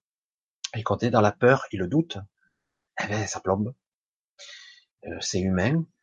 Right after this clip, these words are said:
et c'est surtout les programmes qu'on connaît tous très bien, hein. Et c'est comme ça qu'on nous dirige là-haut, avec les petites panthères. Attention,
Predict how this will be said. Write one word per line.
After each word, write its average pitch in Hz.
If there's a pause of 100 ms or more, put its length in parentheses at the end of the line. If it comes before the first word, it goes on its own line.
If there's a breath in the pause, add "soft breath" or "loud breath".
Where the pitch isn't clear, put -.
(220)
et 107
c'est -
surtout 147 (440)
les 101
programmes 110
qu'on 95
connaît 90
tous -
très 104
bien, 95 (500)
hein. 104 (420 loud breath)
Et -
c'est -
comme 78
ça 175
qu'on 95
nous 95
dirige 165
là-haut, 110 (1120)
avec -
les 92
petites -
panthères. 92
Attention, 151